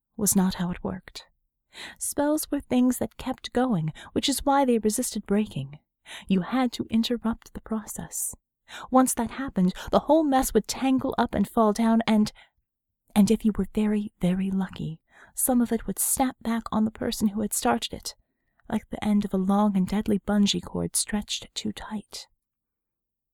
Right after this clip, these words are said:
You also had to be very careful that none of those bungee cords snapped back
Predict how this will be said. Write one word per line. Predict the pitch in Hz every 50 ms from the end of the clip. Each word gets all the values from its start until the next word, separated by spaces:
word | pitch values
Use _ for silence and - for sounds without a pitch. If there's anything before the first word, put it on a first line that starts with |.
| _ _ _ _ _ _ _ _ _ _ _ _ _ _ _ _ _ _ _ _
You | - 185 185 185 -
also | - 220 220 - - 202
had | 175 - 196 190 -
to | - 190
be | 190 175 165
very | 165 165 170 165 170
careful | - - - 180 170 160 156 - - 156 160 - - - - - _
that | 214 202 -
none | 208 202 220 226 240
of | 247 233
those | - 220 208 196 -
bungee | - 196 202 202 196 190 185
cords | - - 180 165 160 160 - - -
snapped | - - - 190 175 175 - -
back | - 185 175 170